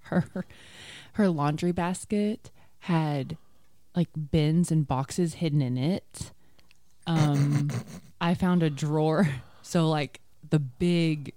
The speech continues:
thing she's not allowed to do that Gary just loses his shit over is when she takes his shaker cups and she makes her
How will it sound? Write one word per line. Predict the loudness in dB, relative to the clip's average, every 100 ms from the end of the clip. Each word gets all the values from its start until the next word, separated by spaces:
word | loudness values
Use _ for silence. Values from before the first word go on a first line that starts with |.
| -8 -2
thing | 0 0
she's | -2 -2
not | -4 -4
allowed | -8 -8
to | -8
do | -8 -8
that | -8 -8
Gary | -8 -6 -8
just | -8 -8
loses | -4 -4 -4 -6
his | -8 -8
shit | -8 -8
over | -8 -8 -10 -6
is | -2 -2 -2 -2
when | -4
she | -2 -4
takes | -2
his | -4 -4
shaker | -2 -4 -4
cups | -6 -6 -6 -10
and | -8 -6
she | -2
makes | -2 -2 -4
her | -8